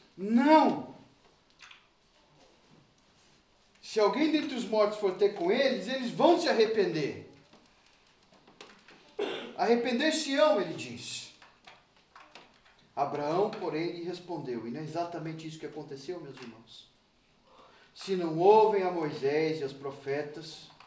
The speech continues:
tampouco se deixarão persuadir, persuadir, ainda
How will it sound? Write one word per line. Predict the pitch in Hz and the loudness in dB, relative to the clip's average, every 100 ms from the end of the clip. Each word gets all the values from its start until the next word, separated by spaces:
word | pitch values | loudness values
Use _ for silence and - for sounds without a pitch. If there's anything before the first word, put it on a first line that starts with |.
| _ _ _ _ _ - | _ _ _ _ _ -8
tampouco | 277 - - 220 233 - | -6 -6 2 4 4 0
se | - | -2
deixarão | 196 - 196 180 180 | -2 -2 -4 -6 -6
persuadir, | 175 165 156 123 123 131 131 | -8 -10 -14 -16 -14 -14 -12
persuadir, | 151 143 131 117 127 135 - _ _ _ _ | -12 -10 -12 -10 -14 -14 -20 _ _ _ _
ainda | 175 208 285 381 370 254 196 202 240 - | 4 6 12 12 12 6 4 4 0 -8